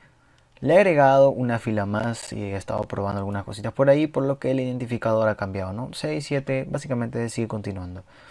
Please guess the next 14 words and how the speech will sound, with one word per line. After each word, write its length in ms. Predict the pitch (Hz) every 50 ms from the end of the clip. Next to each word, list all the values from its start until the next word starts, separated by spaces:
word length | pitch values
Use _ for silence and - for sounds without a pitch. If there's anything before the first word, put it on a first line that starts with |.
| _ _
Seis, 300 | - - - 123 117 113
siete, 420 | - 117 113 - - 110 110 110 107 -
ocho, 360 | 104 101 98 - - 98 107 - _
¿sí? 200 | - - 147 - -
Si 140 | - - 117
yo 60 | 104
agrego 220 | 101 101 101 101
otro 240 | 104 104 - 120 123
dato 160 | 120 113 123
más, 220 | 123 123 120 120 117
nueve, 320 | 113 110 104 101 101 101 98
diez, 320 | 98 98 98 95 92 -
once, 240 | 98 95 90 - -
doce. 280 | - - - - -